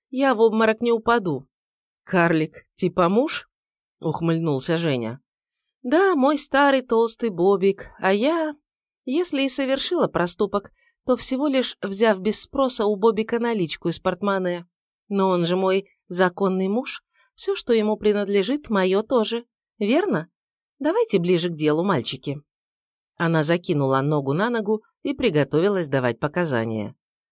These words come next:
На этот раз Вениамин решил взять инициативу на себя, а то Женька заигрывает с этой девицей, будто больше делать нечего. «Ты верно поняла. Нас интересует твой муж, Анжела.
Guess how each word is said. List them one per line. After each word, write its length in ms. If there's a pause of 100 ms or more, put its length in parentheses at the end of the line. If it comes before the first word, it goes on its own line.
(120)
На 300
этот 220
раз 260
Вениамин 560
решил 360
взять 360
инициативу 720
на 100
себя, 440 (380)
а 140
то 140
Женька 340
заигрывает 600
с 80
этой 200
девицей, 640 (220)
будто 320
больше 360
делать 340
нечего. 540 (800)
«Ты 120
верно 320
поняла. 540 (400)
Нас 280
интересует 640
твой 240
муж, 320
Анжела. 580